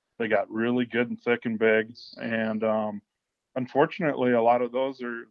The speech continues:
they're gone. They're kind of out of the system now. And now we're on that consistent, consistent, uh, regrowth, if you will, of the fish. Um, I think that's a big difference. But to your point about Mille Lacs or, say, Vermilion,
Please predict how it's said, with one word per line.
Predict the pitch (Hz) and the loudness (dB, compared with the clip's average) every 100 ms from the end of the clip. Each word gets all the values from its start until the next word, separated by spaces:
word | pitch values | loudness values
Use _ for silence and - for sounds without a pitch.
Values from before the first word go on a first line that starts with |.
| - | -10
they're | 120 | -8
gone. | 113 117 175 110 | -2 -2 -2 -6
They're | 107 | -12
kind | - 113 | -10 -8
of | 113 | -4
out | 120 117 | -2 -2
of | 110 | -6
the | |
system | 107 151 165 123 107 | -6 -6 -6 -6 -4
now. | 107 107 110 | -2 -2 -2
And | |
now | 110 135 143 | -2 0 0
we're | 123 123 | 0 -2
on | 120 | -2
that | 120 110 | -4 -6
consistent, | - 110 135 123 113 107 _ _ _ | -12 -10 -10 -8 -8 -8 _ _ _
consistent, | - 123 - 170 - 131 123 - _ _ _ _ _ _ | -4 -4 0 0 4 2 2 -2 _ _ _ _ _ _
uh, | 123 120 113 110 | 2 4 4 4
regrowth, | 135 139 117 104 98 - | 0 2 2 2 0 -6
if | - | -6
you | 113 | -4
will, | 107 104 107 110 | 0 2 0 -2
of | 113 104 | -6 -6
the | 104 | -6
fish. | 113 104 98 - - _ | -2 -2 -2 -10 -20 _
Um, | 113 110 107 101 - _ _ | -6 -4 -6 -12 -20 _ _
I | 139 | -2
think | 143 123 | -2 2
that's | 127 139 | 2 2
a | |
big | 139 135 123 | -2 -2 -2
difference. | 131 156 147 - - _ _ _ _ _ _ _ | -4 -4 -6 -10 -20 _ _ _ _ _ _ _
But | 139 135 - _ - | 6 6 6 _ -4
to | 151 | -2
your | 135 | 0
point | 156 156 | 0 0
about | 135 123 117 | 2 0 0
Mille | 120 120 | -2 0
Lacs | 131 135 131 - | 0 -2 -6 -12
or, | 120 | -12
say, | - 120 | -8 -8
Vermilion, | 117 113 120 127 127 123 | -6 -4 -2 -2 -2 -4